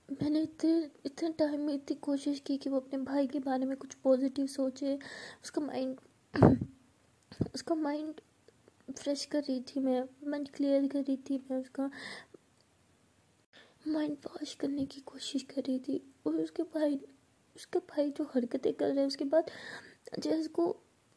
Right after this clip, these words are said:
उससे और ज़्यादा नफरत हो रही है। सासू माँ,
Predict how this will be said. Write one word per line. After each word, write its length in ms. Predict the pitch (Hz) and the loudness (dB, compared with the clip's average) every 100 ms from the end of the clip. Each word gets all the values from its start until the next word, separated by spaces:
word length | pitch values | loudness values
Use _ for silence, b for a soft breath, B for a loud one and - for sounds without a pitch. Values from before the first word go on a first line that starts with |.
| - | -4
उससे 220 | - - | 0 0
और 300 | - 294 320 | 0 2 2
ज़्यादा 400 | 311 302 302 277 | 2 0 0 0
नफरत 360 | 269 277 262 | 0 -2 0
हो 80 | 247 | 2
रही 160 | 247 240 | 2 2
है। 240 | 269 294 - | 0 -4 -10
सासू 340 | - 320 302 | -8 -6 0
माँ, 100 | 330 | 0